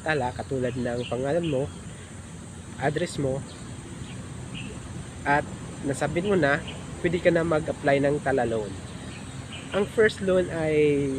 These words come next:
one thousand pesos pataas at nakadepende ito sa credit score mo or sa trabaho mo. Kung malaki ang sahod mo sa iyong trabaho, sigurado na maaprubahan ang loan mo na gusto mo.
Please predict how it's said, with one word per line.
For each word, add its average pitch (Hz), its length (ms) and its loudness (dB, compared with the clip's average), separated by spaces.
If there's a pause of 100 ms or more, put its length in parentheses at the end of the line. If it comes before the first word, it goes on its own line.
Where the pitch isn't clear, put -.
(440)
one 147 160 2
thousand 139 400 0
pesos - 560 -4
pataas 127 640 -2 (420)
at 143 240 0
nakadepende 151 640 2
ito 147 160 -2
sa 131 240 0 (160)
credit 147 320 2
score 131 320 2
mo 123 160 2 (400)
or 139 400 6
sa 131 160 -2
trabaho 131 400 2
mo. 107 160 0 (2000)
Kung 185 400 8
malaki 196 400 8
ang 208 80 6
sahod 190 320 4
mo 175 80 2
sa 156 320 2
iyong 175 160 4
trabaho, 185 480 2
sigurado 151 880 2
na 147 320 0
maaprubahan 143 640 -2
ang 139 480 0 (240)
loan 170 240 4
mo 147 320 0 (480)
na 143 80 2
gusto 139 240 -2
mo. 110 160 -2